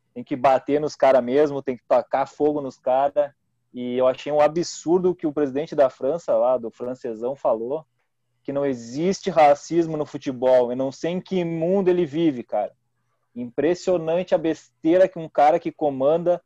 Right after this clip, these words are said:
um campeonato fala isso, velho. Racismo é o que mais existe no futebol. É sempre onde sempre teve.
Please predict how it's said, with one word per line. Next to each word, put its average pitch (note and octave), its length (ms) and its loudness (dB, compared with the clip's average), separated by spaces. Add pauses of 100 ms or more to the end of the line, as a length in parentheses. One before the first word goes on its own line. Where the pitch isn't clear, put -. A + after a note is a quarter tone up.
(280)
um C3+ 120 -14
campeonato C3+ 600 -2
fala D3 320 2
isso, A#2+ 280 -8
velho. - 160 -10 (520)
Racismo E3 500 -2
é E3 60 2
o D#3+ 60 -2
que - 100 -12
mais D#3 380 2
existe D3 500 -4
no B2+ 80 -8
futebol. G#2+ 500 -4 (720)
É A3 100 -4
sempre C#3 280 -2
onde D3+ 240 0
sempre E3+ 320 -6
teve. A#2+ 380 -4